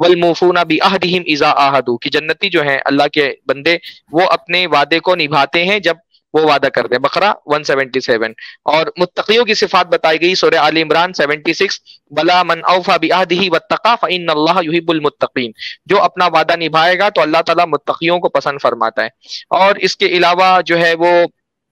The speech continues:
जो, अ, पुरानी कौमें थी उनके बारे में फरमाया, जैसे, अ, कि वो जो है ना अल्लाह ताला के वादों को नहीं निभाते थे, अपने वादे तोड़ते थे, इसलिए अल्लाह ताला ने उनको अजाब दिया।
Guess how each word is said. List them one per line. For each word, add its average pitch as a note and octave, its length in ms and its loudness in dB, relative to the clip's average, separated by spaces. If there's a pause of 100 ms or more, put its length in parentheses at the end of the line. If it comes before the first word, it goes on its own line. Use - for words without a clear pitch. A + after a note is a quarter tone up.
(420)
जो, E3+ 320 0
अ, C3+ 120 2
पुरानी D#3+ 540 -2
कौमें E3 360 0
थी D#3+ 200 -4
उनके E3 360 -4
बारे E3 220 0
में E3 120 -4
फरमाया, D3 460 -2 (180)
जैसे, C#3+ 240 0 (440)
अ, B2 340 4 (960)
कि D#3 80 -2
वो D#3+ 240 2
जो D#3+ 120 0
है D#3+ 120 2
ना D#3 120 0
अल्लाह D3 440 0
ताला D3 200 0
के D3 120 -4
वादों C#3 280 2
को D3 100 -6
नहीं C#3+ 200 -2
निभाते C#3+ 380 -2
थे, C3+ 200 0
अपने C#3 360 -4
वादे C3 280 0
तोड़ते C3+ 360 -6
थे, C#3+ 120 -12
इसलिए C3+ 220 -8
अल्लाह C3 160 -2
ताला C3 180 -2
ने C3 60 -4
उनको B2+ 180 -4
अजाब A#2 300 -2
दिया। A2+ 160 -6